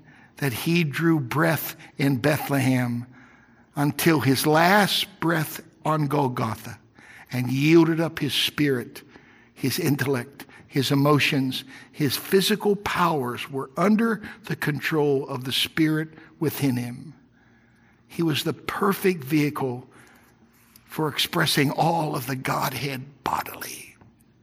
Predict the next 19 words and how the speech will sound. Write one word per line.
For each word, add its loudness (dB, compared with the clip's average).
So 2
if 6
you 6
are 4
struggling 4
right -4
now -8
with -6
fear, -6
if -2
you 4
are 2
struggling 4
with -4
disease, 0
if -4
you 6
are 6
struggling 6